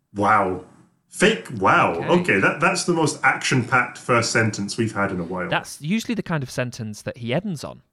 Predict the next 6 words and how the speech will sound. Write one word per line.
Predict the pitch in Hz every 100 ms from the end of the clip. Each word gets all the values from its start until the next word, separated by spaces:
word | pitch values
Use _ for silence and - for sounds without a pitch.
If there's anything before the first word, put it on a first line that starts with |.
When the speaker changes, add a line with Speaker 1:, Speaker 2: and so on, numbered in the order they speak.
| _
Speaker 1:
God, | 180 196 -
something | 160 170 110
might | 104 113
happen. | - 196 196 123
Speaker 2:
Yeah. | - 123 107 _ _ _ _ _ _ _ _ _ -
Okay. | - - 202 -